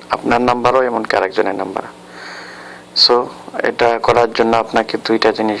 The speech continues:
লাগবে, একটা লাগ-, দুইটা ইমো লাগবে, একটা হলো ইমো, একটা হলো ইমো ভিটা। তো আমি আপনাদেরকে দেখাচ্ছি, ঠিক আছে, কীভাবে করবেন। এই যে প্লে স্টোরে গিয়ে লিখবেন ইমো, ইমো লিখলে আস-, ইমো, ইমো ভিটা দুটোটাই চলে আসবে।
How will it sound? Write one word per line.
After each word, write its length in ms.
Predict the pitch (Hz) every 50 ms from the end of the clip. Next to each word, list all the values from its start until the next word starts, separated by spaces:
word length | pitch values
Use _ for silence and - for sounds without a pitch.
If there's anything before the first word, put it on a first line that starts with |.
| - 107
লাগবে, 240 | 104 98 - - - - 104 -
একটা 220 | - - - 104 104 104
লাগ-, 200 | 107 107 104 - - -
দুইটা 180 | 104 107 - 104 104
ইমো 140 | 104 107 110 110 113
লাগবে, 180 | 113 113 113 113 110
একটা 100 | - - 110
হলো 100 | 107 113 113
ইমো, 160 | 117 127 131 135 131 123
একটা 120 | 113 - 113
হলো 100 | 110 110 107
ইমো 140 | 107 104 101 -
ভিটা। 240 | 101 - - - 107 101 - - - - - - - - - - - - - - - - - - - -
তো 40 | - - 113
আমি 100 | 110 113 110
আপনাদেরকে 360 | - 113 110 110 113 107 - 113 -
দেখাচ্ছি, 480 | 110 107 - 107 107 - - - - 123 139 - - - - - - -
ঠিক 160 | - 117 117 110
আছে, 200 | 104 - - - - - - - - - - - - - - - - -
কীভাবে 320 | - - - 104 104 104 - 107
করবেন। 280 | 104 107 104 107 104 101
এই 60 | 101 92 -
যে 80 | - - 80 - -
প্লে 160 | - 110 107 104 101
স্টোরে 280 | - - 120 107 107 107 98
গিয়ে 180 | 107 110 107 110 - - - - - - - - - - - - - - - 104
লিখবেন 380 | 104 98 - - - - - - - - - -
ইমো, 200 | 104 104 98 92 - - - - - - - - - - - - -
ইমো 160 | 101 107 107 107 110
লিখলে 280 | 110 104 - - 107 107 107 104
আস-, 240 | 104 - - - - - - - - - - - 123
ইমো, 160 | 117 123 127 127 127 123
ইমো 140 | 120 120 120 117 120
ভিটা 220 | 117 113 - 120 113 113
দুটোটাই 320 | 110 107 107 110 113 110 110 -
চলে 180 | 113 107 107 107 107
আসবে। 240 | 101 98 95 98 95